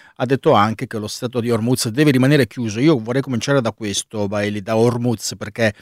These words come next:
è vero che c'è la guerra e quindi quando c'è la guerra ci sono gli scontri, le guerre anche di propaganda, però da un lato c'è Trump che dice "va tutto bene", dall'altro ci sono gli iraniani che dicono "lo stretto è chiuso". La verità dove sta?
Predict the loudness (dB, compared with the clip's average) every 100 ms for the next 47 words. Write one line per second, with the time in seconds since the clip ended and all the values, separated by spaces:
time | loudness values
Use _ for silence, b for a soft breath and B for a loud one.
0 | b b b b -12 -2 0 0 0 2
1 | 2 4 4 4 0 -2 -2 -2 -2 -4
2 | -2 -2 0 0 0 -2 -4 -6 -6 -6
3 | -8 -8 -6 0 0 0 -2 2 4 4
4 | 2 0 -4 -2 0 2 4 4 4 0
5 | 2 2 2 2 0 -2 -2 0 4 4
6 | 4 0 -6 -6 -4 -4 -4 -4 0 2
7 | 2 2 -2 b b b b 2 4 4
8 | 0 -6 -6 -4 -2 0 2 4 4 2
9 | 0 -2 -6 -8 -8 -6 -6 -8 -10 -8
10 | -10 -10 -10 -8 -4 -4 -2 0 2 2
11 | -2 -8